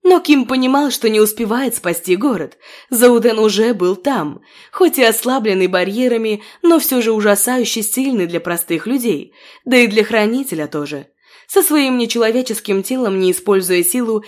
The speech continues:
Ким отставал от Заудена на несколько часов. Тряхнув головой, он продолжил бег, размышляя над своими действиями.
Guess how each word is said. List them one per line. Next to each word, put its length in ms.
Ким 200
отставал 460
от 140
Заудена 480
на 100
несколько 440
часов. 500
Тряхнув 460
головой, 420
он 120
продолжил 540
бег, 280
размышляя 600
над 180
своими 420
действиями. 760